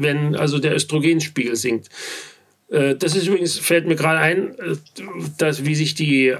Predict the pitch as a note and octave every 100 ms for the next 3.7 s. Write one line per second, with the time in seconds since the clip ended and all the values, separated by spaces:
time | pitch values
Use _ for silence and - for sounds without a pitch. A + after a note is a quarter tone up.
0 | - - - - D3 - D3+ C#3+ C3 B2
1 | - E3 E3 D3+ D3+ C3 C3+ C3+ - D3+
2 | - B2 B2 G3 G3 - C3 - - -
3 | B2 - F3+ D#3+ D3+ F3